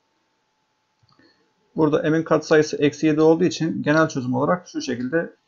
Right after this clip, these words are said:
bir ifade yazabiliriz. K eşittir yedi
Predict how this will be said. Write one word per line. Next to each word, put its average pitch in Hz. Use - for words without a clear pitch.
bir 135
ifade 139
yazabiliriz. 131
K 156
eşittir -
yedi 135